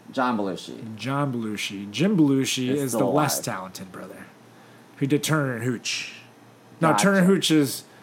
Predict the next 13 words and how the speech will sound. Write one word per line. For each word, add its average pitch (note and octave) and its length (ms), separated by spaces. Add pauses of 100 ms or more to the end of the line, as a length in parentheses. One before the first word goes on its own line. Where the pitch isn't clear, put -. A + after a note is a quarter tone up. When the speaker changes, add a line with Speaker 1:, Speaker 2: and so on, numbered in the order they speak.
(220)
Speaker 2:
with, C3 380
uh, A#2 320
what's A#2+ 180
his - 140
face? G#2+ 560
Uh, G#2 300
Tom C#3+ 180
Hanks. B2+ 420
He D3 140
did D#3 220
another C#3+ 580 (460)
dog A#2 300
movie. G2 400